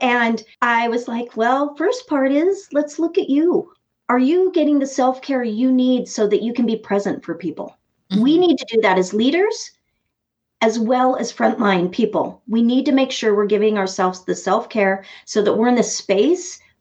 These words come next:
Speaker 1: to hold that for other people. 'Cause if we are already, and we know everybody's grieving, everybody's stressed. So that's the base of it. And if we're not in that place, we're gonna be triggered easier.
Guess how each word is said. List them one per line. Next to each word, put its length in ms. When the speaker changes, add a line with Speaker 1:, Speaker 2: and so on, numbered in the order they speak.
Speaker 1:
to 80
hold 420
that 320
for 160
other 180
people. 480
'Cause 180
if 160
we 160
are 220
already, 760
and 160
we 120
know 340
everybody's 420
grieving, 560
everybody's 440
stressed. 480
So 160
that's 240
the 80
base 420
of 140
it. 240
And 460
if 260
we're 160
not 300
in 140
that 200
place, 560
we're 140
gonna 180
be 140
triggered 400
easier. 540